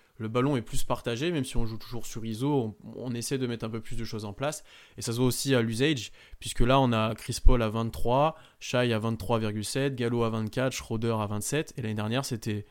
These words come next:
Russ à trente et un, Paul George à trente. Et, euh, c'était presque terminé après ça.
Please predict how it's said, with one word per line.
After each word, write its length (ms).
Russ 280
à 60
trente 300
et 40
un, 200
Paul 240
George 260
à 60
trente. 480
Et, 120
euh, 100
c'était 240
presque 260
terminé 320
après 280
ça. 200